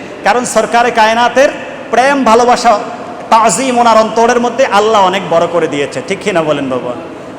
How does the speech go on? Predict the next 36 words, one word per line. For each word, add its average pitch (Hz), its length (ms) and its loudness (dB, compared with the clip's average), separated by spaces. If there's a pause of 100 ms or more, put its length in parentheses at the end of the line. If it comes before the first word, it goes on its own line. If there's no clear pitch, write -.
(140)
আপনি 269 300 0
তো 285 140 2
লেখক, 220 440 2 (680)
আপনি 208 360 0
তো, 233 260 0 (720)
আপনি 240 400 0
তো 247 120 4
আহমদ 220 340 2
শৌকির 247 400 0
মতো 277 200 2
পারবেন 226 400 2
না, 185 160 -4 (400)
আপনি 277 320 2
অন্য 277 260 4
লেখকের 277 460 2
মতো 277 240 2
পারবেন 240 360 4
না। 196 180 0 (160)
কেন 311 200 2
পারবেন 247 380 4
না? 185 160 -2 (300)
আপনি 240 300 0
তো 349 120 0
কবিতা 311 420 2
লেখেন, 233 400 0 (280)
আপনি 196 260 0
তো 269 120 0
সরকারে 254 440 2
কায়নাতের 254 600 2 (420)
শানে 240 280 0
এত 233 180 0
সুন্দর 240 420 -2
কবিতা 233 280 0
লিখতে 226 240 -2
পারবেন 190 340 0
না। 147 120 -4